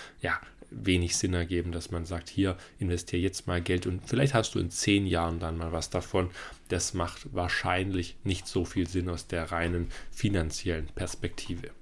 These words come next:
Ich hatte gerade eben auch schon die Bruttomarge beim ersten Kapitel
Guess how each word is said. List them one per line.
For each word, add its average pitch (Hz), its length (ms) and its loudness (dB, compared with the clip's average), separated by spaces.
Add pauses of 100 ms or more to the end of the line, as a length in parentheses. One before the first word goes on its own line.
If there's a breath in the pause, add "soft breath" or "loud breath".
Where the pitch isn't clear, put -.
(220)
Ich - 80 -2
hatte 127 140 6
gerade 107 220 6
eben 123 160 6
auch 104 100 2
schon 98 220 2
die 92 100 0
Bruttomarge 90 840 4
beim 87 240 0
ersten 95 440 0
Kapitel 95 540 -2